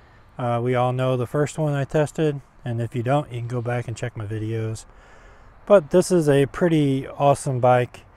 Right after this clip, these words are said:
in the way that it looks, and it has some lacking features and some really good features, and we're gonna go through that today. Now, this is a twenty-six by four inch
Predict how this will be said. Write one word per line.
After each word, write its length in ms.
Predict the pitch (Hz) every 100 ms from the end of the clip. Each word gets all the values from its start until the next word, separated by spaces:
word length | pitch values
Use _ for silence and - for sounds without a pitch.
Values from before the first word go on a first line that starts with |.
| - -
in 140 | 123
the 100 | 117
way 160 | 123 120
that 180 | 117
it 80 | 113
looks, 640 | 120 147 151 - - - - - - -
and 280 | 180 175 180
it 120 | 180
has 220 | 180 202
some 260 | - 180 147
lacking 520 | 147 160 - 160 151
features 680 | - 160 - 160 156 147 151 147
and 320 | 151 147 135
some 440 | 139 123 123 127
really 220 | 139 135
good 260 | 113 127 107
features, 440 | - 104 - 107
and 140 | 113 120
we're 120 | 123
gonna 160 | 123 117
go 140 | 120
through 200 | - 123
that 240 | 110 107
today. 420 | - 107 113 104 104 - - - - - - - - -
Now, 100 | 139
this 200 | 147 170
is 140 | 170 151
a 200 | 139 131
twenty-six 680 | - 170 165 - 170 -
by 300 | - 147 135
four 360 | - 165 165 156
inch 520 | 156 160 123 - -